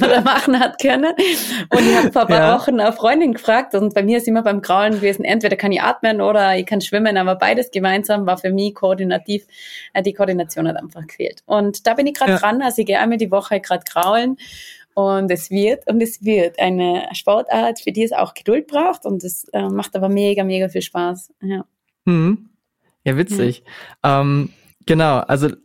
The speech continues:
Speaker 2: jetzt geht's noch mal so ein bisschen in die Zukunft. Ähm, das habe ich ein bisschen offen gelassen, so drei Dinge, die du vielleicht so in der Zukunft siehst. Ob das jetzt bei dir privat ist auch,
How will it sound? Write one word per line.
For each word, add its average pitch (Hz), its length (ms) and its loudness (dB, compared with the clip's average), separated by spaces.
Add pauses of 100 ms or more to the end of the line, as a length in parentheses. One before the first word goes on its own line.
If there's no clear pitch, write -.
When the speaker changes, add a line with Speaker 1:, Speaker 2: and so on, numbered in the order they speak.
(400)
Speaker 2:
jetzt 143 220 0
geht's 165 180 -2
noch 175 80 2
mal 151 140 0
so 139 60 0
ein 135 80 0
bisschen 190 200 -2
in 165 100 2
die 143 100 -2
Zukunft. 151 580 -2 (460)
Ähm, 123 420 0
das 131 160 0
habe 156 140 2
ich 160 80 -4
ein 170 40 2
bisschen 143 280 0
offen - 240 0
gelassen, 170 400 0
so 156 80 0
drei 147 260 0
Dinge, 170 240 0
die 151 120 -2
du 156 100 0
vielleicht 147 340 -2
so 143 240 -2 (160)
in 147 120 0
der 139 180 0
Zukunft - 580 -4
siehst. 120 380 -4
Ob - 100 -8
das 135 180 -2
jetzt - 260 -6
bei 131 120 0
dir 131 340 0 (100)
privat 131 360 0
ist - 240 -4
auch, 185 300 0